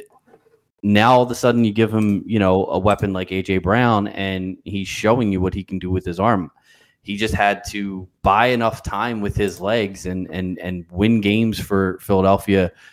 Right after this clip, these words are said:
you know, with what he was good at until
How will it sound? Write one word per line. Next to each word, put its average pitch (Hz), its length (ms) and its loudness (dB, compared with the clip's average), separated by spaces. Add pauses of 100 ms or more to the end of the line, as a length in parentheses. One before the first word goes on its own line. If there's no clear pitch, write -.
(200)
you 110 100 2
know, 101 80 6
with 95 220 6
what 104 160 4
he 104 100 0
was 107 320 4
good 95 180 2
at 92 320 2
until 104 640 -2